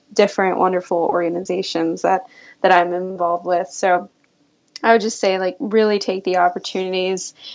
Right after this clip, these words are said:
and also just be confident. I think that being confident is really difficult, but I, I found that I'm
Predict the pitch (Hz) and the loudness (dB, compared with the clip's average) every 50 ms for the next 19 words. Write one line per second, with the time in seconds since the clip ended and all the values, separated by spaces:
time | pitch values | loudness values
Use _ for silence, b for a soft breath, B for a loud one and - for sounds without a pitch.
0 | B B B B B - 240 233 - 233 247 247 - 294 277 277 269 262 226 240 | B B B B B 2 4 4 6 4 4 4 4 4 6 6 6 6 4 2
1 | 247 240 - - - - _ - 294 311 311 - - - 196 202 202 - 175 160 | 0 0 0 -6 -10 -8 _ 2 2 2 2 0 -2 0 0 0 0 -2 -4 -4
2 | 185 185 185 - - 196 202 - 226 214 196 - 196 190 185 185 175 - - - | -4 -6 -6 -4 -4 -4 -2 -2 -6 -6 -2 2 2 4 4 4 0 -2 -8 -20
3 | - - - 208 208 202 202 202 196 - - 190 190 190 208 190 190 185 196 190 | -18 -10 -6 -4 -4 -2 -4 -6 -6 -2 -2 -2 -2 -2 -4 -4 -4 -4 -4 -6
4 | 180 185 190 196 185 180 180 175 180 180 - - - - 240 226 220 208 - 196 | -4 -2 0 0 0 0 0 0 -2 -2 -4 -6 2 4 4 4 4 4 0 0
5 | 185 180 185 - _ _ _ - - 190 196 196 196 - - 196 190 190 190 190 | 0 0 -2 -4 _ _ _ 2 4 4 4 4 0 -2 0 2 2 2 0 0
6 | 190 185 180 180 - - 196 185 185 185 185 180 180 | 0 0 0 0 0 -2 -4 -4 -4 -6 -8 -12 -16